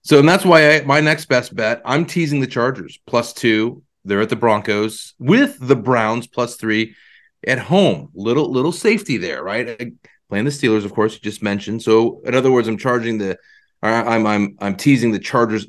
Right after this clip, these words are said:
up to eight and a half and the Browns up to about nine and a half. If the Chargers have a lot to play for here in this game, a lot more than you might think. If they win, they get the fifth seed over the Ravens,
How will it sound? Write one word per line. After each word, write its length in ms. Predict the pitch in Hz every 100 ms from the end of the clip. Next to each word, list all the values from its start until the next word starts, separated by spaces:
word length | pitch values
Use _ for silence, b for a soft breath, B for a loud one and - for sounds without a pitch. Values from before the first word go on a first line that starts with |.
| -
up 180 | 139 143
to 140 | 120
eight 140 | 113 101
and 40 |
a 80 | 107
half 200 | 101 95
and 80 | 95
the 60 |
Browns 340 | 85 104 107 101
up 100 | -
to 80 |
about 220 | 92 95 92
nine 320 | 104 101 104
and 100 | 92
a 40 |
half. 340 | 90 90 92 -
If 100 | 107
the 80 |
Chargers 560 | 113 - 220 269 285 233
have 400 | 180 175 170 139 - _ _ _ _ _ _ _ _
a 60 | 123
lot 260 | 127 131
to 60 | 117
play 520 | - 104 95 85 - _ -
for 300 | 95 80 -
here 500 | - 92 78 62 -
in 140 | 90 87
this 180 | 80
game, 240 | 76 71 65
a 40 |
lot 180 | 107 196
more 160 | 233 226
than 100 | 190
you 100 | 143
might 200 | 113 -
think. 400 | - 78 - - b b
If 200 | - 190
they 120 | 285 240
win, 520 | 175 214 170 120 -
they 140 | 131
get 120 | 185 240
the 140 | 226
fifth 220 | - 214
seed 280 | - 123 95
over 140 | 110
the 100 | 110
Ravens, 560 | 104 117 127 104 90 90